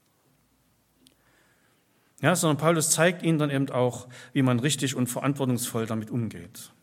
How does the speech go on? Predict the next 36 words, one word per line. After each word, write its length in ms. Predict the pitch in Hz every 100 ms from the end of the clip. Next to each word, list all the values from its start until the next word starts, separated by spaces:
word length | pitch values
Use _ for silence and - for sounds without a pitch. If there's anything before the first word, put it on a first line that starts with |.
| _ _ _ _ _ _ _ _ _ _ _ - - - - -
Und 80 | 147
das 160 | 220
geschieht, 460 | 180 - 180 247 214
indem 180 | 185 175
das 140 | 170
prophetische 580 | - 139 175 202 139 131
Wort 340 | 175 226 -
und 140 | - 143
das, 160 | 139
oder 140 | 131 120
die 100 | 117
Weissagung, 720 | 151 202 - 175 180 175 165 - - - -
und 80 | 135
das 140 | 135
gilt, 160 | 156 143
gilt 200 | 165 147
ja 100 | 131
auch 60 |
für 120 | - 123
alle 120 | 117
anderen 280 | 175 190 165
geistlichen 560 | 147 156 160 131 123
Wirkungen, 420 | 139 151 147 139
die 140 | 131 127
wir 100 | 123
so 140 | 117
kennen 200 | 135 160
aus 100 | 143
dem 80 | 131
Neuen 100 | 131
Testament, 500 | 120 - 113 113 110 - -
dass 140 | - 147
die 100 | 139
geprüft 640 | 123 - 175 226 - -
werden 420 | 135 160 143 135
dürfen 500 | - 160 196 185 160